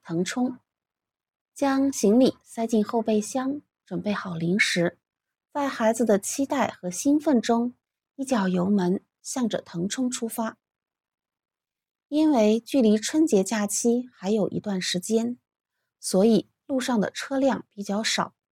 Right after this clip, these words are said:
车子行驶得顺畅又平稳，一路欢声笑语。在经过了近五个小时的车程后，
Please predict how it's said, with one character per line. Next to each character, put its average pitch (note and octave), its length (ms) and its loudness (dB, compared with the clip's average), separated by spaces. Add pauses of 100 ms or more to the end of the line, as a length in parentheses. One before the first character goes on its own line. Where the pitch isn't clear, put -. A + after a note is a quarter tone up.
(800)
车 D#4 240 0
子 A3+ 320 -2 (120)
行 G3 380 0
驶 A#3+ 200 -2
得 - 220 -6
顺 C#4+ 340 0
畅 A#3+ 400 -6
又 G3 160 -6
平 E3+ 340 -8
稳， F#3+ 200 -2 (720)
一 G3 100 0
路 G#3+ 220 4
欢 D4 260 -6
声 C#4+ 220 0
笑 A#3+ 340 -2
语。 - 200 -6 (840)
在 B3+ 240 2
经 D4 320 4
过 C#4 220 6
了 F3+ 160 4
近 A3+ 420 2
五 E3+ 100 0
个 C4+ 140 0
小 G#3 260 -4
时 D#3+ 200 -4
的 E3+ 180 0
车 - 240 -10
程 F#3 220 -6
后， - 360 -8